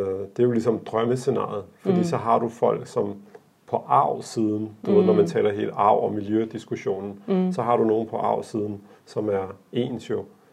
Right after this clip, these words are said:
Speaker 1: Øh, så kan du ikke sige, om de har forskellige arv, og derfor så, de har fu-, fuldstændig samme arv, så er det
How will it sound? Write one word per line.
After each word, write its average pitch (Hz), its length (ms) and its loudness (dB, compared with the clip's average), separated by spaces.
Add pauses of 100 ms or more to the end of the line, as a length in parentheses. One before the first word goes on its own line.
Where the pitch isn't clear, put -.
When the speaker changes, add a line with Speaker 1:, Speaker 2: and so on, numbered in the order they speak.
(240)
Speaker 1:
Øh, 101 240 0 (100)
så - 120 -6
kan 120 120 -2
du 113 60 4
ikke 117 120 0
sige, 110 260 -2
om 101 140 -2
de 117 120 -6
har 104 100 -6
forskellige 110 500 -4
arv, 110 320 2 (380)
og - 180 -6
derfor 117 300 -2
så, 101 380 2 (640)
de 123 100 -2
har 113 160 2
fu-, - 340 -8
fuldstændig 135 480 -2
samme 117 280 -2
arv, 117 220 0
så - 140 -4
er 113 80 2
det 107 180 0